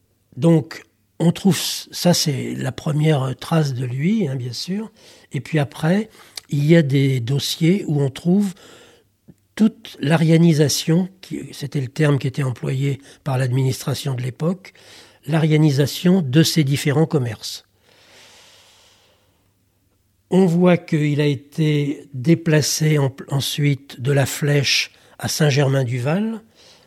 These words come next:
Donc, je suppose qu'il a été, euh, expulsé de son logement,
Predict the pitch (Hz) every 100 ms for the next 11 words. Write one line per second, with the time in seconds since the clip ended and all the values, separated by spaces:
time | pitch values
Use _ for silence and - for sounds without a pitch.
0 | _ 139 139 - - 139 - - 165 165
1 | 180 180 - - 147 135 131 - - 147
2 | - _ _ _ _ _ _ - 233 -
3 | - 151 - - 156 143 - - 156 147
4 | - _ _ 120 120 160 151 - 143 135
5 | 127 147 165